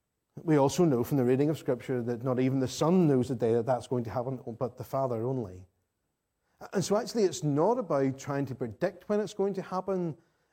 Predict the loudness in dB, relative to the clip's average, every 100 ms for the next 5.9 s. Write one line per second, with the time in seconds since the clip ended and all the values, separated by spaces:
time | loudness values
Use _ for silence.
0 | -8 -2 -2 0 0 2 2 2 2 2
1 | -2 -2 0 0 -2 -10 -8 -6 -10 -14
2 | -18 _ _ _ _ _ _ _ _ _
3 | _ _ -20 _ -2 2 2 0 0 2
4 | 2 2 2 0 -4 0 0 0 -2 -4
5 | -2 -4 -6 -6 -6 -6 -16 -18